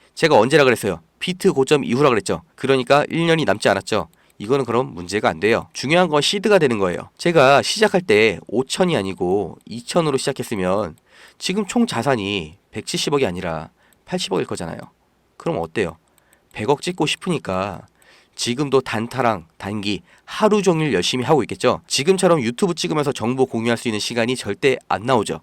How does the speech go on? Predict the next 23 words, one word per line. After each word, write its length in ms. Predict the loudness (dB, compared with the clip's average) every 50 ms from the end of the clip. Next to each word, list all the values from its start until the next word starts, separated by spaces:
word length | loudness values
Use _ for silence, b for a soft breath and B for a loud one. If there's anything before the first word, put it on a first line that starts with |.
| _ _
제 140 | -2 0 0
정보, 500 | 2 2 0 0 4 6 6 6 6 4 _ 0
행동 320 | 2 2 4 2 2 0
다 160 | -2 -4 -8
똑같은데, 720 | -4 -2 -2 -2 -2 -2 -4 -2 0 2 2 2 2 0 -4
이 120 | -6 -6 -6
금액 300 | -4 0 2 2 2 2
차이 200 | 0 0 0 2
때문에 600 | 2 2 2 2 2 0 0 0 0 -2 -4 -6 -8
지금 300 | -8 -6 -4 -4 -2 -2
인생이 320 | -2 -2 -2 -2 -4 -4
달라졌다는 560 | -4 -4 -2 -2 -2 -2 -2 -2 -2 0 0
거예요. 320 | 0 0 0 -2 -4 -6 -12 _
진짜 420 | -6 -4 -2 -2 2 4 6 6 6
시작이 380 | 4 2 2 4 4 4 2
중요한 320 | 0 0 0 0 0 2 2
겁니다. 400 | 2 2 2 2 2 0 0 -4 _
타이밍이 380 | -2 2 4 6 6 6 6 4
왔을 180 | 4 2 0
때 280 | 0 2 2 2 2 -2 _ _
얼마 380 | 2 6 6 6 8 8 6 6
준비로 320 | 6 2 0 2 2 2
시작하느냐, 640 | 2 4 2 2 2 2 2 2 2 2 2 2 0